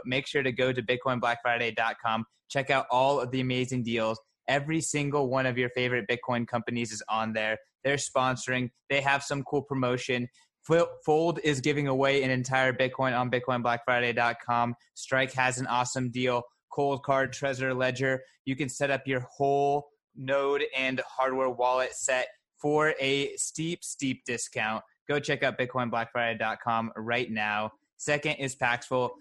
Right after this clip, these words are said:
You guys have heard about Paxful many times on this show, but they are the leader in the world's P two P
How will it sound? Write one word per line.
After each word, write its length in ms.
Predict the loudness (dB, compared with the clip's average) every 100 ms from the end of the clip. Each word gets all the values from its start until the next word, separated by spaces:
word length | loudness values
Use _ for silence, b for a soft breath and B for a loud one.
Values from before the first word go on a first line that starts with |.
| _
You 100 | -4
guys 300 | 0 0 -2
have 240 | -6 -6
heard 220 | -2 -2 0
about 240 | 0 0
Paxful 340 | 0 0 -2
many 260 | -2 -2 -4
times 320 | -2 -2 -2
on 140 | -4 -6
this 140 | -6
show, 320 | -6 -4 -4 -6 _ -6
but 140 | -2
they 180 | 0 0
are 180 | 2 0
the 120 | 0
leader 420 | -2 -2 0 0
in 260 | 0 -2 -2
the 80 | -2
world's 540 | -2 0 0 -2 -8 _
P 180 | -6 -4
two 140 | -2 -4
P 420 | -4 -2 -2